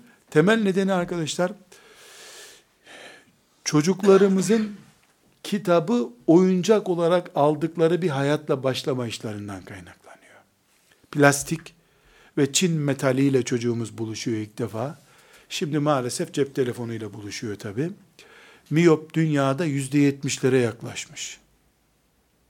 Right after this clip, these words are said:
Bu cep telefonları, bilgisayarlar sayesinde. Üç yaşından önce çocuğa,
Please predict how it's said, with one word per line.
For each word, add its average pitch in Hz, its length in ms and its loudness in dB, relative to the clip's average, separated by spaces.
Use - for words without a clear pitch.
Bu 123 40 -18
cep 123 240 -2
telefonları, 117 760 -4
bilgisayarlar 120 680 -2
sayesinde. 113 800 -6
Üç 190 220 -2
yaşından 143 420 -2
önce 131 320 -6
çocuğa, 135 540 -2